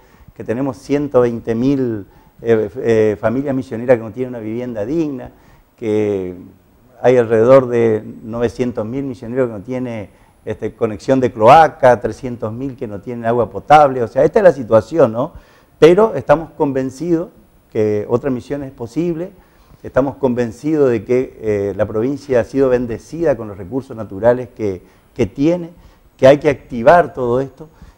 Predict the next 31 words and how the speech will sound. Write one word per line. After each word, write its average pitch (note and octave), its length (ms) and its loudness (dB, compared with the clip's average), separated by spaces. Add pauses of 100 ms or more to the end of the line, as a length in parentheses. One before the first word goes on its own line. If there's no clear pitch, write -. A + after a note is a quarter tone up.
(120)
que B2+ 80 2
hay C3+ 120 8
que, B2+ 600 2
este, A2 240 -12
eh, G#2 720 -4
el A#2+ 100 -2
Estado C#3+ 480 4
tiene D3+ 220 -6
que C3 80 0
acompañar, B2+ 960 -2 (120)
este, G2+ 220 -12
a G#2+ 40 0
los A2 120 -6
pequeños E3 560 -4
productores, B2+ 840 -4 (360)
a A#2 100 2
los A#2 140 -2
pequeños, D3 720 -2
este, G2 220 -14 (160)
eh, G2+ 480 -2
industriales, A#2+ 760 2
comerciantes, A#2+ 880 -2 (380)
eh, A#2 280 2
y B2+ 120 4
así C3+ 240 0
también D3 440 0
de C3+ 60 2
alguna C3 320 -2
forma, C#3+ 460 0 (320)
eh, G#2+ 440 2
generar A#2 880 4